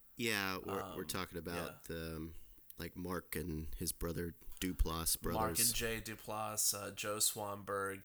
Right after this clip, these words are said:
Speaker 1: Jeff, who lives at home.
Speaker 2: Yeah, uh, sure, sure. Jeff, who lives at home, puffy chair, baghead. It's, it, it focuses on kind of the minutia of life. There's no big stories really to be told. There's not a, a, a large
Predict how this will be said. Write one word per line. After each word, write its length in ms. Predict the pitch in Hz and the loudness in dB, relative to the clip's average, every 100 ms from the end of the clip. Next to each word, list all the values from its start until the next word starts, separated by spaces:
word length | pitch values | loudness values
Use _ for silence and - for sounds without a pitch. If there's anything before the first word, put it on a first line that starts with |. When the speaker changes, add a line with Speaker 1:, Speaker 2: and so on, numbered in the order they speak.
| - | 0
Speaker 1:
Jeff, 280 | 92 92 | 2 2
who 140 | - 90 | 2 2
lives 260 | 90 85 | 0 0
at 120 | 85 92 | -2 -2
home. 400 | 87 85 87 92 | -4 -2 -4 -2
Speaker 2:
Yeah, 460 | 143 165 135 110 92 - - | 4 8 8 8 4 -2 -4
uh, 380 | - 113 101 82 - 117 | 2 4 4 0 -4 -2
sure, 380 | - - 196 110 | 4 8 10 10
sure. 180 | - 120 | 6 4
Jeff, 240 | 110 127 | 4 4
who 80 | 123 | 4
lives 140 | 120 | 0
at 80 | 117 | 0
home, 320 | 107 110 107 | -2 -2 -2
puffy 280 | 104 113 117 | 0 -2 -2
chair, 580 | 110 - 107 104 101 101 - | -2 0 4 4 4 0 0
baghead. 880 | 113 110 107 110 107 101 98 98 104 - - - - | 2 4 2 -2 -2 -2 -4 -6 -10 -20 -20 -20 -16
It's, 320 | 127 131 - - - | -6 -2 -2 -4 -6
it, 380 | - 151 139 - | 0 0 2 2
it 160 | 135 131 | 2 4
focuses 640 | - 202 196 185 160 135 | 6 6 6 8 8 8
on 240 | - 120 117 | 6 4 4
kind 240 | 123 123 | 4 4
of 80 | 113 | 2
the 80 | 110 | 0
minutia 840 | 107 107 117 117 - 110 95 90 - | -2 -2 -2 2 4 4 2 -2 -4
of 500 | 101 92 78 92 - | -2 -2 -4 -6 -8
life. 560 | - 104 64 53 - - - | -6 -6 -6 -4 -2 -2 -4
There's 360 | 120 143 139 | -2 2 4
no 280 | 147 151 139 113 | 6 6 6 2
big 260 | 127 120 | 2 4
stories 600 | - - 113 110 110 107 | 4 4 2 2 0 0
really 240 | 107 107 104 | 0 -2 -4
to 100 | 104 | -4
be 140 | 107 | -6
told. 420 | - 110 101 101 | -6 -4 -2 -2
There's 180 | 101 104 | -2 0
not 220 | 113 113 | 2 4
a, 200 | 107 95 - | 4 2 -2
a, 540 | 78 87 57 - - | -4 -4 -4 -6 -6
a 20 | |
large 800 | 104 104 101 107 104 101 - - | -4 -2 2 4 2 0 -2 -4